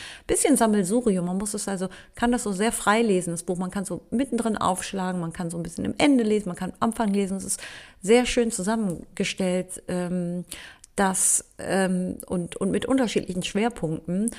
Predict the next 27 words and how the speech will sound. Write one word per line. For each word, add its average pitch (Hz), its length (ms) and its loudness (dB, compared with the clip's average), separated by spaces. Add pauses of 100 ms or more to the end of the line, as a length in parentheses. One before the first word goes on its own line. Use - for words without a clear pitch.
(160)
sodass 208 460 -4
man's 202 260 -2
nicht 226 400 4
so 208 140 -2
stringent 196 440 0
von - 200 -4
Anfang 190 320 -2
bis - 120 -6
Ende 180 220 -4
durchlesen 165 560 -4
muss. - 220 -4
Es - 160 -6
ist - 180 -4
wirklich 185 320 -2
auch 175 140 -2
ein, 185 240 2
ein 165 120 -2
gutes 226 380 2
Nachschlagewerk 151 880 0
und 170 180 -2
zeigt, 185 380 0 (580)
warum 180 560 6
es 233 140 2
so 185 180 0
wichtig 185 380 -2
ist, - 300 -2
auch - 260 -6